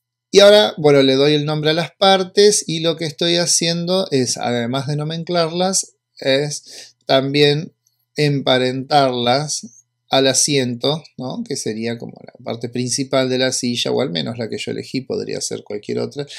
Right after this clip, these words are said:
Lo importante es que todas, eh, las capas estén emparentadas con, eh, el mismo,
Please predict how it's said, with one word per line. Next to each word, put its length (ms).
Lo 80
importante 420
es 60
que 100
todas, 680
eh, 420
las 180
capas 460
estén 400
emparentadas 1040
con, 460
eh, 580
el 200
mismo, 1000